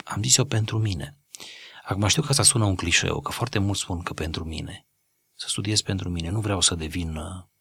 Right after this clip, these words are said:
păstor, nu vreau să devin evanghelist, tot aud lucrul ăsta și acum mă gândesc și eu când spun pentru mine, oamenii vor spune, „Lasă-ne cu asta, că tot, toată lumea spune pentru el.”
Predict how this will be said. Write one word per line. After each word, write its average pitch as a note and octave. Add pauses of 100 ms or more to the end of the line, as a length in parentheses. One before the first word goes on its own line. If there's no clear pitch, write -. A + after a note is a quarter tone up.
(520)
păstor, A#2+
nu F#2
vreau F2+
să -
devin D#2+
evanghelist, E2+
tot C#3
aud G2
lucrul F2
ăsta B2+
și C#3
acum C3+
mă A2+
gândesc B2
și -
eu A#2+
când -
spun C3
pentru G#2+
mine, C3
oamenii A2+
vor G#2+
spune, G2+
„Lasă-ne F2+
cu E2
asta, -
că -
tot, -
toată F2+
lumea E2
spune -
pentru E2
el.” D#2